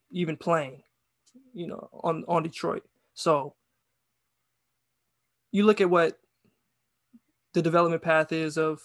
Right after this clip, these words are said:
you know, some of these other wings. Um, a guy like Chris Middleton, and think, you know, Moses Moody can,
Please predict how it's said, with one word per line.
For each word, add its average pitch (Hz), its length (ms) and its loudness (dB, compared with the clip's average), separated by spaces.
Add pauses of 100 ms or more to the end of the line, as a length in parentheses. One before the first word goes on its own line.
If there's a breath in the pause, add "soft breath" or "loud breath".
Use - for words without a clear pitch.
(140)
you 170 100 -8
know, 160 120 -4
some 160 220 -6
of 156 40 -6
these 156 160 -4
other 160 180 0
wings. 165 560 -8 (440)
Um, - 400 -10 (3250)
a 185 80 -2
guy 170 180 6
like 160 180 4
Chris 160 260 -4
Middleton, 156 540 -6 (1600)
and 175 160 -2
think, 202 260 2
you 170 100 -2
know, 160 140 2
Moses 160 400 0
Moody 160 240 -2
can, 151 580 -6